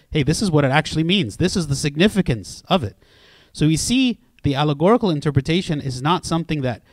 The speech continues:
you know, human beings invented. No, it's actually something that the way that God wrote the scripture includes these allegories, includes these symbolic events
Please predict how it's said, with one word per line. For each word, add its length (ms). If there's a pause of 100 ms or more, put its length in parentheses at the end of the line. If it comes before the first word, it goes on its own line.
(140)
you 120
know, 100
human 360
beings 360
invented. 580 (260)
No, 120
it's 140
actually 340
something 340
that 120
the 100
way 200
that 240
God 260
wrote 560
the 80
scripture 680 (800)
includes 760
these 200
allegories, 640
includes 560
these 180
symbolic 680
events 540